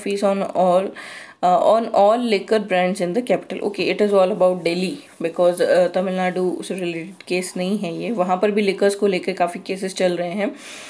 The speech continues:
But it is of Delhi, that दिल्ली के अंदर जो, उम,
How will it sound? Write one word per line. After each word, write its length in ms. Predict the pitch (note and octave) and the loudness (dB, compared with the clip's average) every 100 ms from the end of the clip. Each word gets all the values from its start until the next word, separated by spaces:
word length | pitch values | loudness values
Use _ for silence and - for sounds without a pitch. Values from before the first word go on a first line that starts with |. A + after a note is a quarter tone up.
| - - B3 | -18 -4 0
But 100 | B3 | 2
it 160 | A3+ | 2
is 140 | A#3 B3+ | 2 2
of 140 | B3 | 2
Delhi, 380 | B3 G3 F#3+ B3+ - - - - | 2 0 2 2 0 -8 -6 0
that 120 | G3+ | 0
दिल्ली 340 | F#3 G3 A3+ | 2 2 2
के 120 | B3 B3+ | 2 2
अंदर 520 | A3+ A#3+ C4 A#3 - | 2 2 4 2 0
जो, 500 | F#3 G#3 G3+ G3 G3 - - | 0 4 4 4 0 -10 -10
उम, 460 | D#3 F#3 F#3 E3 | -8 -6 -6 -6